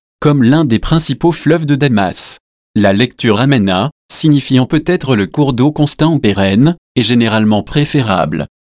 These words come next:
Les deux formes du nom ont pu être utilisées,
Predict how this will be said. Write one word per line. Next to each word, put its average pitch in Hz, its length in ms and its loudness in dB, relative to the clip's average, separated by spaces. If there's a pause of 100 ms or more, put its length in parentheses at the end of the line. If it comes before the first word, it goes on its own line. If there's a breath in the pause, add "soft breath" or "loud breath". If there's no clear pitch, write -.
(160)
Les 110 180 2
deux 113 180 0
formes 131 420 0
du 104 160 0
nom 143 260 2
ont 117 40 0
pu 151 200 0
être 147 200 -2
utilisées, 95 640 0